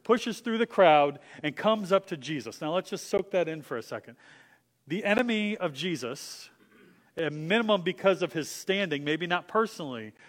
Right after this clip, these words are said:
but because he is a leader of the synagogue, he is more or less an enemy because these are the people who are after Jesus, right? He comes up to Jesus in the midst of this crowd because his twelve-year-old daughter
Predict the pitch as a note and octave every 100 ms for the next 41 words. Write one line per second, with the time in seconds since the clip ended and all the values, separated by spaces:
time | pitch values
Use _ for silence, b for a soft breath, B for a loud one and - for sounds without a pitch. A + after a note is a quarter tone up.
0 | B C#3 C3+ - G3+ G#3 - F#3+ F#3 F3
1 | D3 D#3 C#3+ D3+ F#3+ G3+ F3+ D3+ - A#3+
2 | B3 D#3 B2 A2+ A#2 B B B B -
3 | G3 F#3 - E3+ G#3 G3+ G3 F#3+ E3+ E3
4 | F#3+ F#3 C3+ B2 A#2 C3 D#3+ F#3 D3+ F#3
5 | - C3+ B2+ C3+ D3 - G#2+ A#2 G#2 F#2+
6 | - G#2+ D#3+ _ _ _ _ _ _ _
7 | _ _ _ _ _ _ D3+ - F3+ E3+
8 | E3 E3+ B2 G#2+ A#2+ - - - - D#3
9 | C#3+ C#3 F#3+ F#3+ - D#3 D3+ - - A#2
10 | - - _ _ _ _ _ _ _ _
11 | _ _ _ _ _ - C3 A2 G2+ G2+
12 | _ _ - D3 D3 D3 C3+ C3 C#3 C3+
13 | _ _ A2 A2 A2 G#2 G2+